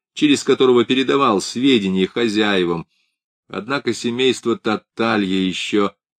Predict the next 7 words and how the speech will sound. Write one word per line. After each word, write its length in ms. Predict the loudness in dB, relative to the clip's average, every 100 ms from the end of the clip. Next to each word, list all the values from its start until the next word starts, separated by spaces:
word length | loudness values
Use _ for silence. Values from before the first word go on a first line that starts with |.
| _
не 100 | -12
перестроилось 1080 | 0 2 2 0 2 4 6 4 4 2 -6 _ _ -6
применительно 680 | -2 -2 -4 -2 -2 -2
к 60 | -2
требованиям 880 | 0 4 4 4 2 2 2 0 2
военного 560 | 2 2 2 0 0
времени, 580 | 0 2 2 2 -4 -10